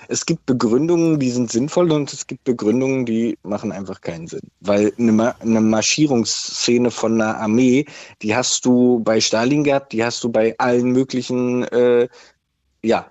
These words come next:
Armee-Situationen gehabt.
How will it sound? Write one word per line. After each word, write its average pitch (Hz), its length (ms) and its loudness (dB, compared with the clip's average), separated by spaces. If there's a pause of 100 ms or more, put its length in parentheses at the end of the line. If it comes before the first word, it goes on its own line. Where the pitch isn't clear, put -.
Armee-Situationen - 2750 -4
gehabt. 90 360 -6